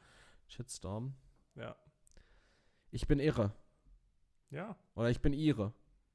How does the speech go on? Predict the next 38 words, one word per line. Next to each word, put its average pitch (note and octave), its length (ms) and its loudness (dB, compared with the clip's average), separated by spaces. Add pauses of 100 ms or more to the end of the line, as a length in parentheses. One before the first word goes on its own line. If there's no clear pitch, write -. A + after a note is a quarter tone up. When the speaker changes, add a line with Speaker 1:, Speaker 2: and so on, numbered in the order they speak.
(220)
Speaker 2:
Ich - 60 -20
bin B2+ 140 -10
irre. A#2+ 300 -8 (380)
Das - 140 -18
ist - 80 -20
gut. - 220 -18
Speaker 1:
Mit A2 100 -6
Doppel-R? A#2 380 2 (220)
Speaker 2:
Ja. F#3+ 140 -8 (320)
Speaker 1:
Gut. - 180 -8 (380)
Äh, C#3 200 4
Speaker 2:
Passt. - 280 0 (300)
Speaker 1:
ich, - 440 -2
<laughs> - 760 4
ich D3+ 180 0
hoffe, G3+ 480 2
wir E3+ 240 2
hoffen, E3+ 320 0
ihr C#3+ 160 0
hattet C3+ 200 -2
Spaß, D#3 340 -2
auch C3 120 -4
mit C3+ 100 -2
dem B2 100 -2
neuen A#2+ 200 0
Intro. D3 520 -2
Hört C3+ 180 -4
gerne B2 180 -2
mal A#2+ 220 -2
bei A2 340 0
Yes, A2+ 320 -4
No, A#2+ 140 -2
Maybe B2 400 -2
rein. A#2+ 440 -2
Ähm, G#2+ 420 -2
der G#2+ 360 -2
Song A2+ 320 -6
heißt G#2+ 360 -2